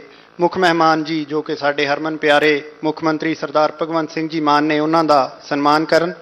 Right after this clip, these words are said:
ਪੰਜਾਬ ਨੂੰ ਰੰਗਲਾ ਪੰਜਾਬ ਬਣਾਉਣ ਦੀ ਜੋ ਮੁਹਿੰਮ ਪੰਜਾਬ ਸਰਕਾਰ ਵੱਲੋਂ, ਮਾਨ ਸਰਕਾਰ ਵੱਲੋਂ ਸ਼ੁਰੂ ਕੀਤੀ ਗਈ ਹੈ, ਉਸੇ ਦੀ ਇੱਕ ਤਸਵੀਰ ਭੇਂਟ ਕਰਕੇ ਮੁੱਖ ਮੰਤਰੀ ਜੀ ਨੂੰ ਸਨਮਾਨਿਤ ਕਰਨ ਦੀ ਰਸਮ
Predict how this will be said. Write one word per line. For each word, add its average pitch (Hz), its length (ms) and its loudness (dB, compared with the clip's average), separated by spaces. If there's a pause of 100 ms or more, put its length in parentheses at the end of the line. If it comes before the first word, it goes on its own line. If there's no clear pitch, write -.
(1800)
ਪੰਜਾਬ 170 480 6
ਨੂੰ 185 420 4 (440)
ਰੰਗਲਾ 175 420 6
ਪੰਜਾਬ 175 360 6
ਬਣਾਉਣ 165 320 4
ਦੀ 165 120 0
ਜੋ 165 120 4
ਮੁਹਿੰਮ 160 460 0 (420)
ਪੰਜਾਬ 160 320 6
ਸਰਕਾਰ 151 380 4
ਵੱਲੋਂ, 151 460 2
ਮਾਨ 156 280 2
ਸਰਕਾਰ 160 440 2
ਵੱਲੋਂ 156 240 2
ਸ਼ੁਰੂ 180 220 2
ਕੀਤੀ 165 340 -2
ਗਈ 151 200 4
ਹੈ, 139 140 4 (320)
ਉਸੇ 214 300 6
ਦੀ 196 220 4
ਇੱਕ 170 140 -2
ਤਸਵੀਰ 175 640 2 (360)
ਭੇਂਟ 165 260 4
ਕਰਕੇ 151 540 4 (1600)
ਮੁੱਖ 156 200 -2
ਮੰਤਰੀ 165 300 4
ਜੀ 156 140 2
ਨੂੰ 156 160 0
ਸਨਮਾਨਿਤ 151 460 0
ਕਰਨ 147 280 2
ਦੀ 143 140 -2
ਰਸਮ 139 360 0